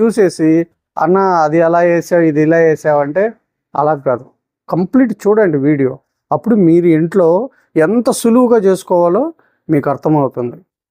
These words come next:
ఓకేనండి, రండి వీడియోలోకి వెళ్దాం. ఇప్పుడు మనం గుత్తి వంకాయ కూర చేస్తున్నామండి. దానికి మనం ముందుగా మసాలా ప్రిపేర్ చేసుకుందాం. అందుకు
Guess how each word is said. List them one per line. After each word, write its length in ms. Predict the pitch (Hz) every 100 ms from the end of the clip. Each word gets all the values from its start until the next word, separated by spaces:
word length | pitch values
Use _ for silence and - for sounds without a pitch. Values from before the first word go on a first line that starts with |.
| _ _ _ -
ఓకేనండి, 420 | 139 165 160 170 277 _ _ _ -
రండి 180 | 143 139
వీడియోలోకి 460 | 143 156 143 127
వెళ్దాం. 180 | 139 147
ఇప్పుడు 320 | 202 _ 156
మనం 260 | 160 160 160 190 247 170
గుత్తి 200 | 160 214
వంకాయ 320 | 208 190 170
కూర 260 | - 175 180 160
చేస్తున్నామండి. 600 | 151 - 156 143 135 151 269 202
దానికి 360 | 151 151 143 254 330 - _ _
మనం 220 | 147 147 151
ముందుగా 320 | 170 196 277
మసాలా 440 | 214 165 208 196
ప్రిపేర్ 400 | 190 160 151 160
చేసుకుందాం. 600 | 139 135 - 139 143 269 349 _ _ _ _ _ _ _ _ _ -
అందుకు 460 | 143 143 170 302